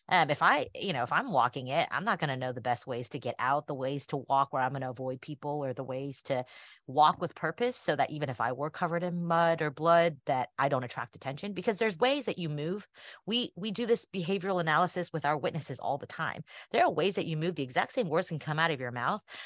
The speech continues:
but how it's perceived is very different. Confidence goes a long way. That's why, like, a good B S er <laughs> goes a long way, you know? And so we, we, of course, you know, we try to reserve some judgment here because we're reading what he said on paper.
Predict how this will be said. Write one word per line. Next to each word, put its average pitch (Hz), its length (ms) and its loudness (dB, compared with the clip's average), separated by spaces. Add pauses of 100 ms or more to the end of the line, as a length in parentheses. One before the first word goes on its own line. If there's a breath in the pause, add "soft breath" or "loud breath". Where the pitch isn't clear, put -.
(160 loud breath)
but 160 320 6 (240)
how 202 240 4
it's - 120 -2
perceived 175 580 -6
is 139 120 -12
very 139 200 -4
different. - 320 -8 (100)
Confidence 262 520 0
goes 175 420 4
a 156 100 2
long 143 300 2
way. 131 340 0 (120)
That's 175 180 0
why, 220 300 4 (100)
like, - 140 0
a 147 60 -2
good 185 280 -2
B 165 160 2
S 220 240 4
er 349 220 2 (160)
<laughs> 185 100 2
goes 226 180 8
a 190 60 6
long 156 300 6
way, 190 260 0 (320 loud breath)
you 208 140 2
know? 190 100 8
And 202 100 4
so 226 120 6
we, 285 320 0
we, 233 240 -2
of 254 100 2
course, - 380 -2
you 175 80 0
know, 110 160 -2 (360)
we 214 120 -2
try - 200 6
to 240 60 -2
reserve 165 320 4
some 175 160 0
judgment 156 380 0
here 139 160 -4
because 135 280 -6
we're 143 180 -2
reading 190 420 -2
what 147 160 4
he 156 240 -6
said 160 480 0 (400)
on 131 180 6
paper. 202 500 -2